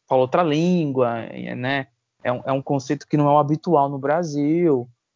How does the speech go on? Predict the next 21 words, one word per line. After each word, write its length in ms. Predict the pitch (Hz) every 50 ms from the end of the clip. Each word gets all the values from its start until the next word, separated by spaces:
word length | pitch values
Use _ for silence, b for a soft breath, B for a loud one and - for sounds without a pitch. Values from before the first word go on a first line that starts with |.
| _ _ _
Se 80 | -
a 40 | 117
gente 200 | 123 123 123 -
for 200 | - 143 147 135
ver, 520 | 123 120 123 139 156 165 160 135 120 120
os 120 | 123 123 -
times 260 | - - 127 123 135
é 60 | 139
mais 380 | 139 135 135 143 139 131 123 120
de, 140 | 127 131 127
de, 180 | 123 120 123 120
de, 220 | 117 120 120 120
de, 240 | - - 117 120 -
de 100 | - -
ser 160 | - - 127
reativo, 760 | 135 139 117 117 - - - 143 160 190 208 220 208 160 139
se 140 | 131 - -
posiciona, 560 | _ 139 127 120 113 120 - 143 165 180 165
dá 100 | 147 143
o 60 | 143
contragolpe 800 | - 143 139 135 139 127 120 117 127 131 147 170 165 - 185 175